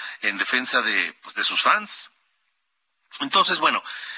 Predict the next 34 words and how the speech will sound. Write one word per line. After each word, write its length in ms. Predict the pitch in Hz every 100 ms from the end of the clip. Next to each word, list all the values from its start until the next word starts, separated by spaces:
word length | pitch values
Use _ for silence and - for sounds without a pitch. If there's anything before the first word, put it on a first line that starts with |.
| -
eh, 340 | 120 127 123 123
ya 240 | - 185 180
hay 160 | 165
al-, 160 | 139 123
algunos 320 | 123 156 143
legisladores, 640 | 107 104 101 110 156 147
diputados 420 | 120 - - 135
en 60 | 113
el 100 | 104
Congreso 320 | 101 117 131
de 60 | 107
la 60 |
Ciudad 220 | 98 104 117
de 80 |
México, 460 | 95 107 123 123 110
del 180 | 92 92
pan, 300 | - 117 127
de 80 | 107
Morena, 400 | 90 110 123 120
que 120 | 95
buscan 300 | - - 120
regular 360 | 104 87 113
y 40 | 120
aumentar 380 | 101 90 123 117
las 140 | 104
penas 420 | 117 117 120 - - - - - _
por 280 | - 175 202
la 140 | 160 120
reventa 580 | 101 107 127 127 135 -
y 120 | 117
por 180 | 120 107
la 100 | 104
falsificación 720 | 104 - 98 - 98 120 120
de, 460 | 110 95 87 78